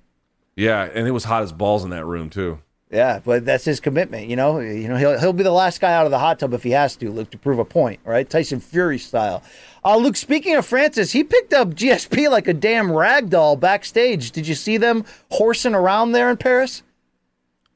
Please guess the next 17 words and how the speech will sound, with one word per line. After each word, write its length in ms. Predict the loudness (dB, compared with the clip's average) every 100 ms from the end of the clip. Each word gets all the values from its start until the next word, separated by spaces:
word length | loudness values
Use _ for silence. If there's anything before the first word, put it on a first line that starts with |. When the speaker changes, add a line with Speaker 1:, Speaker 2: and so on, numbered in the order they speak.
| _
Speaker 1:
Jesus. 520 | _ -12 -12 -16 -20 -20 _ _ _ _ _ _ _ _ _ _ _ _ _ _ _ _ _ _ _ _ _ _ _ _ _
Speaker 2:
Imagine 360 | 0 0 0 0
being 180 | 2 0
as 100 | 0
strong 300 | 2 2 2
as 80 | -2
Francis. 420 | -2 0 0 2
I 140 | 2
would 160 | 2 0
just, 180 | -2 0
like, 220 | 0 0
pick 220 | -2 2
up 240 | 2 2
couches 480 | 0 0 2 2 2
with, 240 | 2 -2 -4
you 120 | 0
know, 260 | 2 2